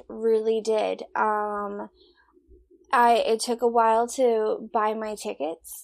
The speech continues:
uh, and, like, and this was, like, my husband was amazing 'cause he was like, "You have never done anything like this before for yourself,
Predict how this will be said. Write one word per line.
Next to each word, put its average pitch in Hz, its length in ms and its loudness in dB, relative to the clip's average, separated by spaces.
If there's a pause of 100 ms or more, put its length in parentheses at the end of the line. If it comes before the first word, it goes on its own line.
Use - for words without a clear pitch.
(140)
uh, 214 560 -2 (680)
and, 220 960 0 (1300)
like, 240 260 0
and 247 200 0
this 277 160 0
was, 294 280 -2 (200)
like, 233 300 0
my 247 380 -4
husband 240 440 -6
was 214 220 -6
amazing 202 500 -8
'cause 208 180 -10
he 226 120 -8
was 220 180 -4
like, 220 180 -8 (280)
"You 240 200 -8
have 285 200 -10
never 233 340 -4
done 214 480 -8 (600)
anything 311 560 -2
like 311 220 -4
this 226 300 -4
before 226 600 -4 (140)
for 269 100 0
yourself, - 680 -4